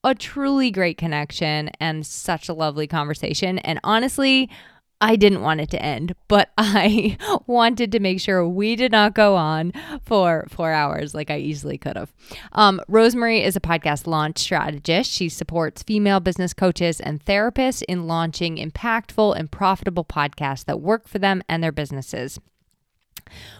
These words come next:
With her strategy, clients move from procrastination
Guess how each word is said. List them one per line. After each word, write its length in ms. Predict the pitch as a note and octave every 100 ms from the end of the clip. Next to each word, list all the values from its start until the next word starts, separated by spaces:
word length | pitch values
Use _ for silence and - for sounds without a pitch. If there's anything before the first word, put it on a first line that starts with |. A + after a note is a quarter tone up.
| -
With 240 | G#3+ G#3+
her 200 | - A3
strategy, 640 | G3 - F#3 G3 G3+ C#4 D#4+
clients 460 | - F3+ F3 F3+ G3
move 240 | F#3+ F3
from 360 | - F3 D#3 D#3
procrastination 1400 | D#3+ - F3+ E3 - - E3+ D3+ D3 - F3 F3+ D4+